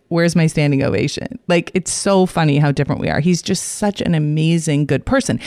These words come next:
And I know that I'm a good person. I'm just a good person in a very different way. And so I so admire his selfless giving, and really genuinely from his heart, where he doesn't need acknowledgement or credit, because I could have totally easily forgotten about that and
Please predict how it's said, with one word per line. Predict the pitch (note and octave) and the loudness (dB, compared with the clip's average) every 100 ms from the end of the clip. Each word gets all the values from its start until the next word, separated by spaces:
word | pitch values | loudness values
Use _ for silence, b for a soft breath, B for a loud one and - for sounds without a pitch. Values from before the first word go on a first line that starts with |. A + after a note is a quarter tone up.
| B C#4 | B -4
And | B3 | 2
I | C4 | 4
know | C#4 D4+ | 4 2
that | - | 0
I'm | F#3 F3+ | 2 2
a | F#3+ | 2
good | F#3 F3 | 0 -2
person. | F3 G3 B3 A#3+ | -2 -2 -2 0
I'm | G3 | 0
just | G3+ - | -2 -2
a | |
good | F3 F3 | -2 -2
person | D#3+ D#3+ - | -2 -2 0
in | D3 C#3+ | 0 0
a | C#3 | 0
very | C3+ C3+ | -2 -2
different | C#3 - - | -4 -6 -4
way. | D#3+ C3+ | -2 -2
And | - | -4
so | - | -4
I | E3 | -4
so | D#3+ - G#3 G3 | -4 -4 -2 -2
admire | - D#3 D3+ D3+ D#3 D3 C#3+ D3+ B B B B B _ | -2 -2 0 2 2 0 -2 -6 B B B B B _
his | G3+ F#3 | 0 2
selfless | - - F3 E3+ F3 D3+ - | 0 -2 -2 -2 -4 -4 -4
giving, | D#3 D3+ - - D#3+ b b b _ | -4 -4 -4 -6 -8 b b b _
and | E3+ D3+ | -2 -2
really | F#3+ F3 A#3 B3 G#3+ | -6 2 4 4 2
genuinely | D#3+ - D#3 D#3 E3 F3+ F#3 F#3+ G#3+ | -2 -2 0 2 2 2 0 0 -2
from | - F#3+ E3+ | -4 -2 0
his | E3 - | 0 -2
heart, | D#3+ D#3 | -2 -2
where | D#3+ | -2
he | D3+ E3 | -4 -2
doesn't | D3+ D3+ D3 - | 0 0 -2 -4
need | E3 D#3 D3+ C#3 | -2 0 0 0
acknowledgement | C#3 C#3+ C3+ C#3 - C3+ | -4 -2 -2 -4 -4 -6
or | C3 | -6
credit, | - D#3+ - | -4 -4 -4
because | - A3 G3+ | -4 -2 0
I | |
could | A3 B3 | 0 -2
have | A#3+ | -4
totally | - A#3+ C4+ A#3+ | -4 -2 0 0
easily | - G3+ G#3 E3 | 0 -2 0 -2
forgotten | C#3+ C#3+ G#3+ D4 | -2 -2 -2 2
about | F#3+ C#3 - | 2 0 -2
that | B1 G#1+ - B B B - | -4 -4 -6 B B B -2
and | F3+ D#3 D3 | 2 2 0